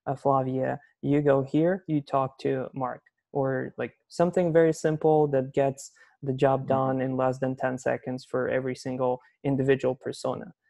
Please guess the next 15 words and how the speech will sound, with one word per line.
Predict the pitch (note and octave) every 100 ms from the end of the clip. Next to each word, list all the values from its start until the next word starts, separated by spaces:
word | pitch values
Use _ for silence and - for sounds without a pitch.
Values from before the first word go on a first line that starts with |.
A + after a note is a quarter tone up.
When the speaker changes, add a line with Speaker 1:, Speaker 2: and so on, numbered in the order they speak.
| _ _
Speaker 1:
And | C3+ C3 C3+ B2
obviously | C#3+ D3 D3 -
it's | C#3+ -
gonna | C#3 C3
be | C3+
more | C3+ C3+
complex | C#3+ C#3+ C#3 B2+ C3 -
in | C3
things | C3 B2+ C3 C3+ - _ _ _
like, | C3 B2+ B2 -
you |
know, | C3 A#2+ B2
machine | B2+ - C3
learning | C3 C3 C3+ C#3+ -
pieces. | D3 D3 D3+ D#3 E3+ -